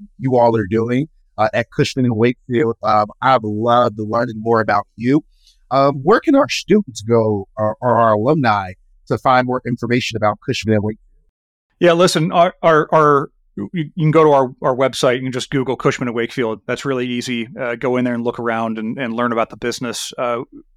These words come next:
Speaker 2: I tell people that we do a lot of things in commercial real estate. So it's, it's not a product-based company. We're not selling a product that you buy off the shelf, right? So we're, we're a services company providing a,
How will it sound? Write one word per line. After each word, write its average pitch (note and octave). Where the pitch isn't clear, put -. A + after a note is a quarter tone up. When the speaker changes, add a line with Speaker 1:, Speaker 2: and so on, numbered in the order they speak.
Speaker 2:
I C#3+
tell E3
people C#3
that C#3+
we C#3+
do G3
a -
lot D#3+
of D3
things D3
in B2
commercial B2
real B2
estate. A2
So A#2+
it's, -
it's -
not E3+
a F3+
product-based D#3
company. C3+
We're C#3
not D#3+
selling D#3+
a C#3
product D3
that C#3
you C3
buy C3+
off C3
the -
shelf, B2+
right? C3
So D3
we're, C#3+
we're D3+
a C#3
services E3
company B2
providing D3
a, D3